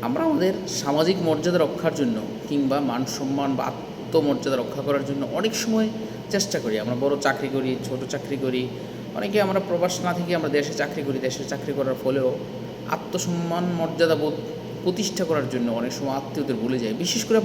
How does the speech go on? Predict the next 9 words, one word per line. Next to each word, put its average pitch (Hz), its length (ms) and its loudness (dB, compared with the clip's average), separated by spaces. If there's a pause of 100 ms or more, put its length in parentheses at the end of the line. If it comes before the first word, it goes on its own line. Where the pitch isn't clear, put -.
বাবার 165 360 4
পক্ষের 160 280 2
আত্মীয়, 156 300 0 (600)
মায়ের 147 280 2
পক্ষের 147 280 0
আত্মীয়, 135 360 -2 (520)
মামা, 135 240 2 (120)
ফুফু, 123 320 -4 (140)
মামা, 139 300 2